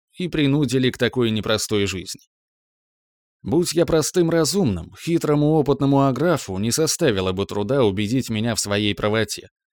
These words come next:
Но благодаря тому, что мы обменивались информацией в ментальном поле,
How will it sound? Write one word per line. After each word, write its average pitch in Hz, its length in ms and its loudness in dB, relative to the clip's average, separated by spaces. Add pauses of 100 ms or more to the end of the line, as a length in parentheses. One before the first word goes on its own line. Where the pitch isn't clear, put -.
(440)
Но 92 180 -4
благодаря 104 500 0
тому, 123 380 0
что - 220 -2
мы 120 220 2
обменивались 110 680 0
информацией 110 720 -2
в 98 80 -6
ментальном 110 560 0
поле, 110 400 0